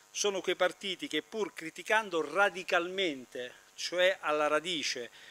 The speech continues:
le scelte adottate dalle classi politiche e dai regimi capitalisti, perseguono l'espressa volontà di produrre profondi cambiamenti all'interno della cornice del sistema istituzionale,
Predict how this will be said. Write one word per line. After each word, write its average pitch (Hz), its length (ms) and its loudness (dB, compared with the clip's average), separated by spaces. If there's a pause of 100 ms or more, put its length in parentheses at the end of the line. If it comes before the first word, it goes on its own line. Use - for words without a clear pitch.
(180)
le 143 140 -10
scelte 180 460 4
adottate 147 580 4
dalle 131 160 -4
classi 170 380 2
politiche 156 560 -6
e 123 40 -10
dai 131 100 -6
regimi 147 360 -6
capitalisti, 175 840 -4 (420)
perseguono 175 640 2
l'espressa 165 560 0
volontà 202 680 2
di 160 120 -12
produrre 147 680 -4 (200)
profondi 170 480 -6
cambiamenti 190 640 0
all'interno 175 540 -2
della 170 180 0
cornice 170 480 -6
del 143 100 -6
sistema 156 460 -2
istituzionale, 131 840 -6